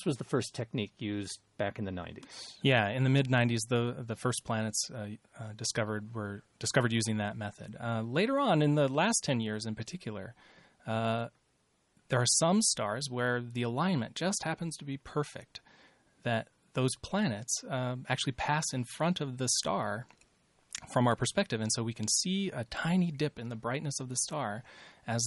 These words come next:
Speaker 2: the planet moves in front of it.
Speaker 1: Okay, now I'm gonna ask the same question again. Stars are bright.
Speaker 2: Uh-huh.
Speaker 1: Planets are very small. They, they probably can't block out much light.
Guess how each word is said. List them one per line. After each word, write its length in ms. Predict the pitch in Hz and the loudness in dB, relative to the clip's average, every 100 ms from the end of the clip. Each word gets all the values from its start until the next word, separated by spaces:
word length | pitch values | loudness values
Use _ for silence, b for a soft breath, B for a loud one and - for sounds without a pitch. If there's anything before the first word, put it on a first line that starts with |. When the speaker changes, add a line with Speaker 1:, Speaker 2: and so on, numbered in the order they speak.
| 113 | 0
Speaker 2:
the 260 | 113 113 113 | 0 0 -4
planet 420 | - 147 143 101 - - | -2 0 2 0 -6 -4
moves 240 | 117 120 | 0 2
in 80 | 131 | 0
front 240 | 135 175 151 | 2 0 0
of 80 | |
it. 100 | 101 - _ - | -4 -14 _ -2
Speaker 1:
Okay, 200 | - 131 | 2 4
now 100 | 127 | 6
I'm 80 | 120 | 4
gonna 160 | 131 127 | 4 4
ask 180 | 139 | 2
the 60 | - | 0
same 180 | 135 131 | 0 2
question 280 | 135 127 123 | 2 2 4
again. 260 | 156 117 | 4 4
Stars 400 | 104 - 110 107 | 0 0 0 2
are 40 | 135 | 2
bright. 400 | 135 113 - - - | 2 2 -4 -16 -8
Speaker 2:
Uh-huh. 300 | 113 113 120 | -2 2 2
Speaker 1:
Planets 460 | 135 117 135 143 - | 4 4 2 0 0
are 60 | 123 | 0
very 260 | 113 127 123 - | 2 2 0 0
small. 300 | 135 131 113 | 2 4 4
They, 240 | 123 127 - | 0 -2 -4
they 120 | 135 | -6
probably 280 | 110 135 135 | 0 0 0
can't 260 | - 131 - | 0 -2 0
block 280 | 127 117 | 0 0
out 140 | 120 107 | -2 -4
much 240 | 104 - | -6 -2
light. 220 | 98 - | -2 -2